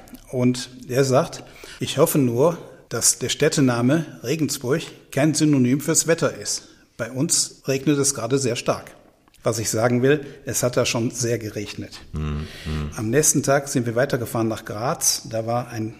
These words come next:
Speaker 1: dreitägiger Aufenthalt geplant.
Speaker 2: Mhm.
Speaker 1: Am ersten Tag habe ich noch nicht viel gehört, aber dann mittwochs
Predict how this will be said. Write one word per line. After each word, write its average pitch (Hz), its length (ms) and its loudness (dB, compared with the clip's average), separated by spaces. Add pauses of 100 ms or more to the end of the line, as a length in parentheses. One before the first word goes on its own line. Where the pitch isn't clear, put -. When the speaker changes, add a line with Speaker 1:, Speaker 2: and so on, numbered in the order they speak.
(260)
Speaker 1:
dreitägiger 110 640 -2
Aufenthalt 139 400 2
geplant. 160 500 0 (300)
Speaker 2:
Mhm. 92 300 0 (960)
Speaker 1:
Am - 180 -8
ersten 139 380 0
Tag 135 320 0
habe 117 120 -4
ich - 120 -6
noch 110 180 -4
nicht 147 240 0
viel 180 220 -2
gehört, 170 420 0 (240)
aber 120 220 -4
dann 147 420 0 (180)
mittwochs 131 720 -2